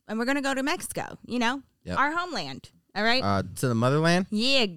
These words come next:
Speaker 1: Okay, so I'm so excited. Um, first time I ever went to Mexico was with David. But I recently had, you know, a few of my friends vacationing out there. And one of 'em just came back recently.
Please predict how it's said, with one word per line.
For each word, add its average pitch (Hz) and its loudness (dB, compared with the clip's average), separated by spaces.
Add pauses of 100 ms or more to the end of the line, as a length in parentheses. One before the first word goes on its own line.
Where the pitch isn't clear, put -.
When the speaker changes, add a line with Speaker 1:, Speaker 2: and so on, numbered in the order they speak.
(420)
Speaker 1:
Okay, 226 0
so 220 0
I'm 240 2
so 240 -4
excited. 147 -2 (380)
Um, 151 0 (140)
first 233 4
time 240 0
I 202 2
ever 190 -2
went 185 -2
to 180 -6
Mexico 160 0
was 160 -4
with 180 -2
David. 135 -4 (540)
But 240 4
I 247 4
recently 285 -4
had, 220 0
you 220 -2
know, 190 -2
a 185 -2
few 220 -4
of 208 -4
my 185 0
friends 151 -2
vacationing 147 -4
out 135 -8
there. 139 -6 (300)
And 196 -2
one 285 4
of 302 -4
'em 254 -2
just 208 -6
came 185 -6
back 156 -4
recently. 80 -12